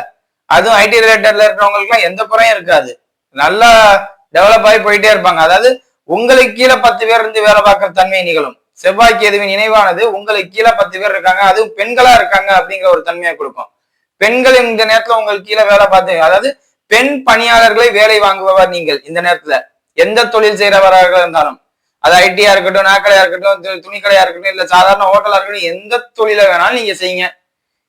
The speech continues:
எங்க இருந்தாலும் உங்களுக்கு கீழே இருக்கிறவங்க பெண்ணா, பெண்களா இருப்பாங்க, பெண் பணியாளர்கள் வேலை பார்க்கிற தன்மையில இருக்கும். அதே மாதிரி இந்த நேரத்துல திருமணம் சார்ந்த அமைப்பு,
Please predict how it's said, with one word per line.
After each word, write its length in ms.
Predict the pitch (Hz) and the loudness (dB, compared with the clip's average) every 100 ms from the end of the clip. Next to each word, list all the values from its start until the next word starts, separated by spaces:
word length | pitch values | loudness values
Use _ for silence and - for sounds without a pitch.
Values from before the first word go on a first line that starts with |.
| - | -8
எங்க 240 | 165 220 262 | -4 -2 0
இருந்தாலும் 420 | 262 240 254 254 | 2 2 2 2
உங்களுக்கு 340 | 214 233 240 208 | -2 0 0 0
கீழே 140 | 240 247 | -2 -2
இருக்கிறவங்க 380 | 220 208 220 - | -2 -2 -4 -4
பெண்ணா, 220 | 208 214 214 185 | -6 -2 0 0
பெண்களா 300 | 202 214 220 202 | -4 -2 2 2
இருப்பாங்க, 280 | 185 196 247 | 0 -4 -6
பெண் 180 | 208 226 196 | -8 -8 -6
பணியாளர்கள் 540 | 196 208 196 190 196 | -2 2 2 2 0
வேலை 140 | 185 196 | 0 2
பார்க்கிற 260 | 185 165 147 | 0 -2 -6
தன்மையில 320 | 151 185 180 147 | -8 -6 -4 -4
இருக்கும். 260 | 135 117 _ _ _ _ _ _ _ _ _ - | -4 -14 _ _ _ _ _ _ _ _ _ -4
அதே 180 | 180 233 | 0 2
மாதிரி 200 | 233 226 | 2 2
இந்த 100 | 214 | 0
நேரத்துல 260 | 220 220 214 | 0 -2 -8
திருமணம் 340 | 220 233 226 208 | -4 -2 0 -2
சார்ந்த 240 | 208 196 | -2 -2
அமைப்பு, 300 | 196 180 151 | -4 -4 -4